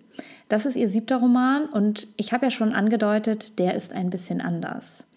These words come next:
Es geht aber trotzdem um einen Mord, also es ist trotzdem ein Krimi-Element dabei.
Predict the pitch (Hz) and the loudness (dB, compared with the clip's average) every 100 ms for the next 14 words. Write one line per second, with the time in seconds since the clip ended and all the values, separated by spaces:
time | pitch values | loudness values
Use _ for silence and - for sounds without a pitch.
0 | - - - - - 233 254 311 302 302 | -20 -20 -20 -20 -4 2 4 4 4 0
1 | 302 - 269 - - 311 320 311 247 196 | -2 -2 -2 -2 -2 0 0 0 2 2
2 | 196 190 170 180 285 - 196 196 - 202 | 2 2 2 2 0 0 0 0 0 -2
3 | 214 - 202 196 214 214 214 208 180 175 | -4 -4 -6 -2 0 2 0 -2 -4 -4
4 | - 196 196 196 175 170 165 165 170 165 | -2 0 2 0 0 0 -2 -4 -6 -6
5 | 143 208 359 | -2 0 0